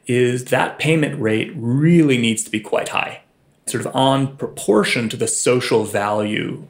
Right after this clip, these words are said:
of testing. You know, I think in many ways it would be almost impossible to underspend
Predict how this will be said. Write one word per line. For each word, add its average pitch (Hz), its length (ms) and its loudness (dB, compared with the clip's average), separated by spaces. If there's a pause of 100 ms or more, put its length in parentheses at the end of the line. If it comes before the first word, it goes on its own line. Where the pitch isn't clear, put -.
of 107 200 0
testing. - 420 -2 (640)
You - 20 -8
know, 110 80 -4
I - 20 -2
think 151 160 0
in 120 160 0
many 123 180 2
ways 113 220 2
it 123 80 -4
would 117 160 -4
be 127 120 -2
almost 127 380 0
impossible - 840 -2
to 147 180 0
underspend - 1000 0